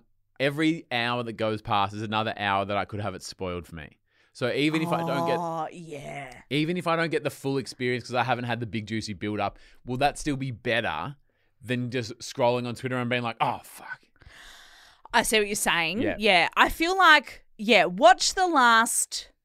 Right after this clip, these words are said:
Speaker 2: episode then.
Speaker 1: Mm.
Speaker 2: If that's, if all you wanna do is not have it spoiled.
Speaker 1: Yeah.
Speaker 2: But, like, maybe then you
Speaker 1: I'ma
Speaker 2: should go
Speaker 1: spoil
Speaker 2: back,
Speaker 1: myself. <laughs>
Speaker 2: spoil it yourself, 'cause
Speaker 1: Yeah.
Speaker 2: then that's dying with dignity.
Speaker 1: Thank you.
Speaker 2: And then go back and watch the ramp up.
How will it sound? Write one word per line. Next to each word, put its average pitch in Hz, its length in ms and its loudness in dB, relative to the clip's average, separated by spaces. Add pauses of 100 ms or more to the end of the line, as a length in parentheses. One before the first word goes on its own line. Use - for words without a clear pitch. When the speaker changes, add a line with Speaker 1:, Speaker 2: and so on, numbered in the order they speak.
Speaker 2:
episode 180 600 -4
then. 202 280 -8
Speaker 1:
Mm. 92 320 -10
Speaker 2:
If 247 140 0
that's, 349 220 6 (100)
if 320 140 0
all 349 180 2
you 339 200 -2
wanna 285 280 0
do 240 280 0
is 226 180 -4
not 208 220 -2
have 214 160 2
it 196 120 -2
spoiled. 180 720 -2
Speaker 1:
Yeah. 92 180 -4 (580)
Speaker 2:
But, 262 160 4
like, 240 400 4
maybe 247 360 2
then 240 200 2
you 226 80 0
Speaker 1:
I'ma - 60 -2
Speaker 2:
should 240 180 0
go 220 160 10
Speaker 1:
spoil - 80 8
Speaker 2:
back, 202 260 10
Speaker 1:
myself. 110 400 -2
<laughs> - 80 -20
Speaker 2:
spoil 339 480 6
it 311 80 4
yourself, 254 420 2
'cause 262 120 0
Speaker 1:
Yeah. 214 60 0
Speaker 2:
then 247 280 0
that's 233 300 2
dying 190 260 4
with 156 180 -6
dignity. 165 520 -8 (240)
Speaker 1:
Thank 113 240 0
you. 104 180 0
Speaker 2:
And 240 180 6
then 196 400 2 (160)
go 262 240 8
back 214 340 6 (100)
and 214 200 2
watch 214 300 4
the 214 100 -2
ramp 185 400 0
up. 120 280 -6